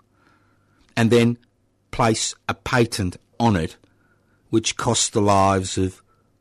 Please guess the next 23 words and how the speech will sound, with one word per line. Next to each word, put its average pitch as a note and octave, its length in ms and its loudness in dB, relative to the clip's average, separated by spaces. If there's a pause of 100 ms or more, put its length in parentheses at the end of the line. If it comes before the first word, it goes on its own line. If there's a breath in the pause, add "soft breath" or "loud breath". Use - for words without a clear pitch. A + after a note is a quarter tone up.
(320)
tens C#3 640 0
of F#2+ 100 -2
thousands, F2 600 -4
if G2 100 -8
not G#2 160 -2
hundreds G#2 420 -2
of F2+ 80 -4
thousands E2+ 400 -4
of E2+ 120 -8
people, F#2+ 280 -2
and B2+ 140 4
excludes B2+ 1300 0 (640 soft breath)
the A#2 120 -2
ability A#2+ 640 2
of G2 120 -2
most G#2+ 360 -2
of G#2 80 -2
the G2 80 -2
world G2+ 600 0 (720)
to - 120 -10 (140)
access - 680 -6 (380 soft breath)
these E2 300 -6
medications. - 1040 -12